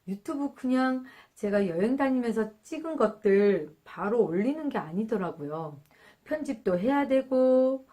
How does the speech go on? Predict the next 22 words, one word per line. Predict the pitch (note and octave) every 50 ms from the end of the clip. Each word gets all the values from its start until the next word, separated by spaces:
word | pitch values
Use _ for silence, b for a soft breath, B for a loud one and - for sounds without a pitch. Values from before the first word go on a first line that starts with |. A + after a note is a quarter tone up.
| b b b b b b
그리고 | - A3+ G#3+ G3+ G3 G3 G3+
뭐 | G3 F3 F3 F3+
자막들도 | - - - G#3 A#3 C4 D4 D4 D4 - C#4+ C4+ A3 B3 A3
많이 | G#3 E3+ E3+ F#3+ G3+ F#3+
넣고 | F3 D3+ D3 D3 - _ - F3 E3+ E3
보니까 | - E3 D3+ D#3 D#3 D#3 - D#3 D#3 D#3 E3+ E3 D3+ D3 B B B B - E3+ E3+ - -
이모티콘들도 | A3+ C4 D4 D#4 D#4 D#4+ - - D4 - - - D#4 D4 C4 A#3 A3+ G3 F#3+ G3
많이 | F3+ E3+ E3 E3+ E3 D3
넣고, | D3+ D3+ D3 - - - D#3+ E3+ G#3+ C4 A#3+ B B B B B B
그리고 | - A3 G#3 G3+ G3 G#3 G3+ G3+ B B B B B B -
노래를 | G#3 A3+ B3 C#4+ E4+ F#4+ F#4+ F4 F4 F4
집어넣으려고 | - - C#4 C4+ C#4+ C#4 C4 B3 A#3 A3 A3 A3 G#3+ A3
하면은 | G#3 G3+ G3 G3 G3 G#3 B3+ E4+ F#4+ G#4 - b b b b b b
그건 | _ - C4 C#4 D4+ D4+ C#4
또 | - - -
저작권에 | - - - E3 E3 F3 F3+ C#4 E4 F#4+ - - F4 F4 E4 D#4+ D#4+ D#4 D#4 D#4 D#4 D#4 -
관련된 | - - E3+ E3+ F#3 G#3 A3+ B3 B3 A3+ B3+ A#3 A3
부분이어가지고 | G#3+ - F3 E3+ G3 A3 A3+ A3 G#3+ G3+ G3 G3 F#3+ F3+ - F#3+ F#3+ - -
잘 | - - - - E3+ F#3+ A3+ A#3 A#3
알아보고 | - C3+ C#3 D3+ F3+ A3+ C4+ D4+ F4+ F4+ F#4 E4+
넣으라고 | C4+ A3+ G#3 F#3+ F#3+ G#3+ A3 G#3 G3 F#3+ F#3+
하는데 | F3 E3+ E3+ E3 F3 A#3+ C4 C4 A3+ E3 D3+ -